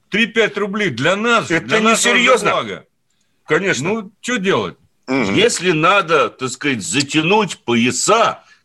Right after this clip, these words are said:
Speaker 2: то мы эти
Speaker 1: Ну.
Speaker 2: пояса затянуть готовы.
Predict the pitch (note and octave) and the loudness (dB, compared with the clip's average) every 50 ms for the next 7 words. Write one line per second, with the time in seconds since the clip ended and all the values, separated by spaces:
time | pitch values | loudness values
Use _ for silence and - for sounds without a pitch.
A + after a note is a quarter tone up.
0 | _ - C3+ C#3 C3+ D#3+ G3+ A3 G#3+ F#3+ C#3+ D3 E3 G3+ G3+ - D#3+ D3+ D3+ C3+ | _ 0 2 2 2 2 2 2 2 2 0 0 -2 -2 0 0 0 0 0 0
1 | - - E3+ F#3+ F#3+ F3 C3+ C#3+ C#3 - C3+ C3 C#3 D#3 F3 E3+ C3 F2 G2+ D3 | -2 0 2 4 4 2 2 -2 -8 -6 -6 -6 -4 -2 -2 -2 -2 0 2 0
2 | D3 - - C#3 E3 E3 C#3 G#2 E2 C#2+ B1+ | 0 0 0 0 2 2 2 0 0 -4 -10